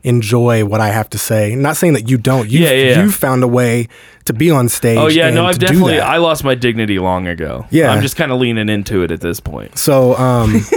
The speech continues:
Speaker 2: <laughs>
Speaker 1: but yeah, man, you've, you've had, like, the, the, you're, you're, you're taking me along for the ride with you.
Speaker 2: Yeah.
Speaker 1: And I, I can't be any more grateful
Speaker 2: Yeah.
Speaker 1: for, for something like that, so.
Speaker 2: Well, man, dude, that, that means a lot, um, for you to say that. And, uh, you know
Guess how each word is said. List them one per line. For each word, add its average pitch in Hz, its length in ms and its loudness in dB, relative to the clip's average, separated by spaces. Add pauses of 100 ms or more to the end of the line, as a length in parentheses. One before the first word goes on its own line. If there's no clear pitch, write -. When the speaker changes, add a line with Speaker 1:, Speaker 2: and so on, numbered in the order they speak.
(120)
Speaker 2:
<laughs> - 280 -12
Speaker 1:
but 131 120 2
yeah, 143 160 4
man, 117 180 2
you've, 139 200 2
you've 131 180 -2
had, 123 460 -2 (640)
like, 131 280 -2
the, 127 200 0
the, 151 420 -2
you're, 147 260 2
you're, 151 340 0
you're 131 100 -2
taking 160 380 0
me 139 100 2
along 123 320 2
for 117 140 -6
the 107 80 -4
ride 101 240 -4
with 104 180 -8
you. 104 160 -12 (160)
Speaker 2:
Yeah. 92 120 -8
Speaker 1:
And 123 60 0
I, 123 100 0 (100)
I 123 80 -2
can't 120 260 -4
be 120 420 -2
any 131 140 2
more 120 160 2
grateful 110 460 -6 (180)
Speaker 2:
Yeah. 160 220 0
Speaker 1:
for, 107 260 -2
for 107 160 -6
something 104 300 -6
like 101 160 -10
that, 101 180 -10
so. - 220 -10
Speaker 2:
Well, 226 260 2
man, 196 320 -2
dude, 180 220 -2
that, 175 200 2
that 160 140 0
means 170 200 0
a 147 40 0
lot, 139 420 -2
um, 131 320 0
for 127 120 -6
you 127 140 2
to 123 60 -2
say 131 220 0
that. 127 320 0
And, 120 540 -4
uh, 117 540 2 (100)
you 131 260 -6
know 104 300 -2